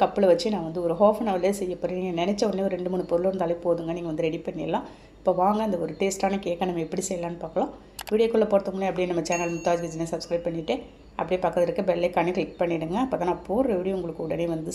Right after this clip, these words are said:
சேருங்க. இப்போ அதுக்கு ஃபஸ்ட்டு ஒரு மிக்சிங் பவுல்ல ஒரு அரை கப்பு இருக்குங்க. புளிக்காத ஃப்ரெஷ்ஷான தயிரா எடுத்துக்கோங்க மேக்ஸிமம். அதே சேம் குவான்டிட்டியில், அதே அளவுல நான் வந்து ஒயிட் சுகர் சேர்த்து எல்லாத்தையும் நல்லா ஃபஸ்ட்டு பீட் பண்ணிக்கலாம் நம்ம.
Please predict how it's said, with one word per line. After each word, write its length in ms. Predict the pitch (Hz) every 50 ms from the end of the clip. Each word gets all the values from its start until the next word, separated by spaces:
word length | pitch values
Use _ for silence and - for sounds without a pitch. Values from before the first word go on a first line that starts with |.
| - -
சேருங்க. 300 | 165 156 156 170 - 370 - - - - - - - - - - - 226
இப்போ 100 | - 226 214
அதுக்கு 200 | - - - -
ஃபஸ்ட்டு 320 | 202 202 - - - 330 254
ஒரு 60 | 196 175 165
மிக்சிங் 280 | - - 196 208 190
பவுல்ல 220 | 175 170 180 185 180
ஒரு 80 | 165 156 156
அரை 100 | - 202 202 -
கப்பு 180 | - - 220 202
இருக்குங்க. 300 | 202 - 160 156 180 262 - - - - - - - - - - -
புளிக்காத 380 | 240 262 254 - 277 226 220 247 240
ஃப்ரெஷ்ஷான 400 | - 196 175 - - 214 202 202 202 202 185
தயிரா 200 | 165 170 170 175 170 165
எடுத்துக்கோங்க 360 | 160 - - - 170 170 165 160 160
மேக்ஸிமம். 400 | 160 156 - - 180 233 381 - - - - - - - - - - - - - - - - - 208
அதே 140 | 202 240 269 262
சேம் 240 | - 247 254 269 269 254
குவான்டிட்டியில், 440 | 226 208 202 202 190 185 180 226 247 202
அதே 140 | 175 180 190 196 190
அளவுல 260 | 175 165 156 180 220 214
நான் 100 | 190 165
வந்து 160 | 151 156 180 208 208 -
ஒயிட் 200 | 170 175 170 -
சுகர் 240 | - 165 175 175 170 -
சேர்த்து 220 | - 156 - - 294 254
எல்லாத்தையும் 280 | 190 165 151 - 175 170
நல்லா 220 | 165 180 214 262 -
ஃபஸ்ட்டு 280 | - 170 - - 208 180 180
பீட் 180 | 196 190 - -
பண்ணிக்கலாம் 420 | 175 165 - - 160 156 156 160
நம்ம. 140 | 160 175